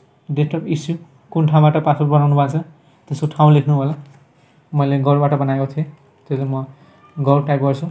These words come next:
जिएयुआर, गौर। Profile picture यहाँ upload गर्नु होला। म कुनै एउटा random लिँदैछु,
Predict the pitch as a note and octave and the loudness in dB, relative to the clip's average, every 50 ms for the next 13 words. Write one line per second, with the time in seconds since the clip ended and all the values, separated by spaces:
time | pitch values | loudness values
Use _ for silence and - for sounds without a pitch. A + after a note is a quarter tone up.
0 | - - - D3 C3+ C3 C#3 C#3 C3+ C3+ C3+ C3+ C3+ C#3+ E3 G3 - - D3 C#3+ | -10 -8 -8 -8 -6 -4 -2 0 0 0 0 0 0 0 -2 -4 -6 -8 -4 -2
1 | C#3 D3 D#3 - - - _ _ _ _ _ _ _ _ _ _ _ _ _ _ | 0 -2 -2 -4 -10 -18 _ _ _ _ _ _ _ _ _ _ _ _ _ _
2 | _ _ _ _ _ - D#3 D#3 E3 E3 D#3 E3 D#3+ D#3 F3 E3 D#3+ D#3+ D#3+ D3+ | _ _ _ _ _ -6 -2 0 0 0 0 0 -2 -2 -2 0 0 0 0 0
3 | D#3 D#3 D3+ D3+ D3+ D3+ D3 C#3+ C#3+ C#3+ C#3+ E3 D3 - - - D3+ C#3+ C#3 C#3 | 2 4 4 6 6 6 4 4 4 2 2 0 -4 -6 -8 -6 -4 -2 -2 -2
4 | C3+ C3+ - - C#3 C#3+ C#3+ C#3 C3+ C#3 C3+ C3 C3+ C#3 C3+ C3+ D3 D3 C#3+ C3+ | -2 -4 -2 -2 -2 0 0 0 0 0 0 0 0 -2 0 0 2 2 2 2
5 | C#3 C3 C3+ C3+ C3 - F3+ | 2 2 2 2 0 -2 -6